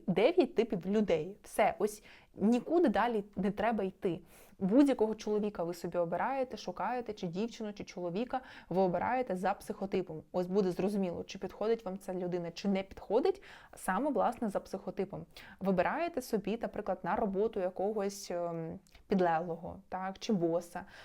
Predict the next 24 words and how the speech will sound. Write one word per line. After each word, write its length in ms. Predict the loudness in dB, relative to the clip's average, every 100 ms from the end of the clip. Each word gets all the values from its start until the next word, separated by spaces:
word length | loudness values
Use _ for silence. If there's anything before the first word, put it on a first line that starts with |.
| -4
Також, 340 | 2 2 2 -2
будь 180 | 0 -2
ласка, 360 | -4 -6 -6
завжди 340 | -4 -2 2 2
дивіться 420 | 2 -2 -4 -6
на 100 | -8
психотип. 640 | -10 -10 -8 -2 -2 -2
Ось 160 | -8 -4
ви 100 | -2
дружите 500 | 2 4 2 -2 -6
з 40 |
кимось, 380 | -6 -6 -4 -4
дивіться, 380 | -2 -2 -2 -4
будь 140 | -2
ласка, 320 | -2 -2 -6
на 80 | -8
психотип. 580 | -8 -12 -10 -8 -8 -8 -18 -18 -18 -10
Сьогодні 460 | -4 -2 0 0
ми 60 | -2
з 60 | -2
вами 140 | -4
поговоримо 640 | -4 -6 -2 0 0 -2
та 100 | -6
розберемо 640 | -8 -6 -4 -4 -4 -4